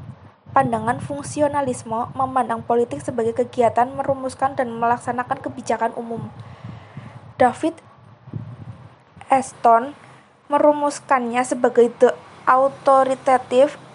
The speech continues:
allocation of value for a society, atau alokasi nilai-nilai otoritatif berdasarkan kewenangan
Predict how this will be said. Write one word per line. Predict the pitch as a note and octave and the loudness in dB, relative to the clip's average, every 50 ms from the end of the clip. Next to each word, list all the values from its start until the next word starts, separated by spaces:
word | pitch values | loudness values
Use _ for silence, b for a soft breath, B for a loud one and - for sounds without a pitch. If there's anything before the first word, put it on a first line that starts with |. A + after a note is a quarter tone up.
| - - - - - | -20 -20 -20 -6 2
allocation | - C4 C4 B3+ C4 C4 C4 - - C4+ B3+ B3 - - C4 C4+ C#4+ - - | 4 4 6 6 4 2 2 0 -2 -2 -2 0 2 2 0 0 0 0 -2
of | C4+ C4+ | -2 -2
value | - - - - C#4 C#4 C4+ C4 B3 A#3+ B3 C4 C#4+ D4 - B B B B B B B | -2 -6 -2 0 2 2 2 0 -2 -4 -2 -2 -2 -2 -4 B B B B B B B
for | - - C#4 C#4+ - - C#4 | 0 2 4 4 4 2 0
a | C#4 | 0
society, | C#4 - C#4 C4+ C4 - C4+ C4 B3 A#3+ - - A3 - - - - - - - - _ _ _ _ _ _ _ _ _ _ _ _ _ _ _ _ - - B B B B B B B - | 2 4 2 2 2 0 0 0 0 -2 -4 -10 -14 -14 -14 -20 -20 -20 -20 -20 -20 _ _ _ _ _ _ _ _ _ _ _ _ _ _ _ _ -20 -20 B B B B B B B 0
atau | C4 - - C#4+ - | 0 2 2 2 4
alokasi | - D4 D4 D4 D4+ - C#4+ C#4 - D4+ D#4 | 6 4 4 4 2 0 -2 0 -2 -4 0
nilai-nilai | D#4 D4+ D4+ D4+ D4+ D4+ D4 D4 D4 | 2 2 2 2 4 6 6 6 6
otoritatif | - C#4+ C#4 - C#4 C#4 C#4 - - - - - - - - - - - - B3+ B3 - - A3+ A3+ - - - - - _ - - _ _ - B B B B B B B B B - - | 6 4 2 4 4 2 2 0 -4 -8 -20 -20 -20 -20 -20 -20 -10 -2 0 0 0 0 -2 -6 -6 -6 -8 -20 -20 -20 _ -20 -20 _ _ -20 B B B B B B B B B -4 -4
berdasarkan | - - - B3+ B3 B3+ B3+ C4+ D4+ D#4 D#4 | 0 4 4 4 4 4 0 0 0 -2 0
kewenangan | D#4+ D4+ D#4 D#4 D4+ C#4+ C4+ B3 A3+ A3+ A#3 A#3+ C4 C#4+ | 0 0 2 2 2 0 0 0 2 2 0 0 0 -4